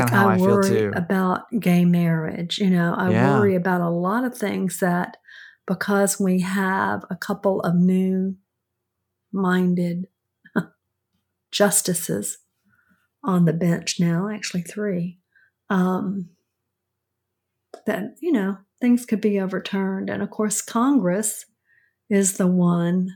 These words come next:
Speaker 2: that can do something about that. So again, you know, our voice has to be heard through our leaders.
Speaker 1: Yeah.
Speaker 2: And we have to be sure and vote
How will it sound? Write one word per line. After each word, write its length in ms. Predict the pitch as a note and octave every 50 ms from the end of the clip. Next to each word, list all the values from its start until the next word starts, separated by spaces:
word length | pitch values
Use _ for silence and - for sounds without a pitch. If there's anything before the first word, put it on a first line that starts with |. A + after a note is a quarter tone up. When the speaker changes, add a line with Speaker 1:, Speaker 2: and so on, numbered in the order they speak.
| C#4 D4
Speaker 2:
that 200 | A#3+ F#3+ - -
can 180 | - F#3 F#3 F3
do 300 | E3+ F#3 F#3 F3+ F3+ F3+
something 440 | E3+ - - F3+ F3 E3+ F#3 F3 E3+
about 400 | E3 E3 E3+ F3 F3 F3+ E3+ -
that. 320 | E3 D#3 - - - -
So 220 | - - F3+ E3+ E3+
again, 720 | F3 F3 G3+ G#3+ A3+ A3 F#3+ F3+ F3 - - A3 G#3+ G#3+ _ _ _ _ _ _ _ - - _ _ _ _ _ _ -
you 120 | A3+ G#3+
know, 440 | G3 F#3 F3 F3+ F#3 - - - _ _ _ _ _ _ _ _ _ _ _ _ _ -
our 160 | - G#3 G#3 F3+
voice 380 | E3+ G3 G#3 G3+ G3 G3 G3 -
has 400 | G3 G#3 G#3 G#3+ A3+ A3+ - -
to 100 | A#3 F#3
be 200 | F#3 F#3 F3 F3
heard 680 | E3 - - A#3 B3 B3 A3+ G3+ F#3 F3 E3+ F3 E3+ E3
through 260 | - G#3 G3 F#3+ G3
our 200 | - F#3+ F3 F3
leaders. 760 | F3 F3+ G3 G3+ G3+ G3+ F3+ E3+ - - - - - - - - _ _ _ _ _ _ -
Speaker 1:
Yeah. 240 | A2 A2 G#2+ G#2 -
Speaker 2:
And 160 | G#3 G3 F#3+
we 100 | F#3+ F#3+
have 420 | F3 F3+ F#3 G#3 G3+ G#3 G#3 - -
to 80 | A3+
be 160 | F#3 F#3+ F#3+ F#3
sure 580 | F#3 - - - A#3+ A#3 A3+ A#3 B3 B3+ - -
and 280 | A3 G3 F#3 F3 E3+ E3+
vote 600 | G#3+ A3 B3 A#3 G3 G#3 A#3+ - - - -